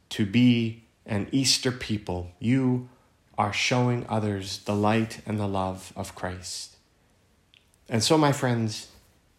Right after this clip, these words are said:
happy Easter. Now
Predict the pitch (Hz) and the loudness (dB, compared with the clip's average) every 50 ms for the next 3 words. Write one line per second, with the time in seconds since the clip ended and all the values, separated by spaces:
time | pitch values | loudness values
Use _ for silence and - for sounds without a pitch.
0 | _ _ - - - 139 139 139 139 127 120 120 113 110 - - - - 85 90 | _ _ -8 -2 -2 -2 0 0 0 0 2 2 2 2 0 -2 -4 -6 -8 -10
1 | - - - - - _ _ _ _ _ _ _ _ _ _ _ _ _ _ _ | -10 -14 -18 -20 -20 _ _ _ _ _ _ _ _ _ _ _ _ _ _ _
2 | _ _ _ _ _ _ _ _ _ _ _ _ _ _ _ - 107 117 127 135 | _ _ _ _ _ _ _ _ _ _ _ _ _ _ _ 0 2 4 6 6
3 | 139 147 151 151 151 143 | 6 4 4 2 0 -2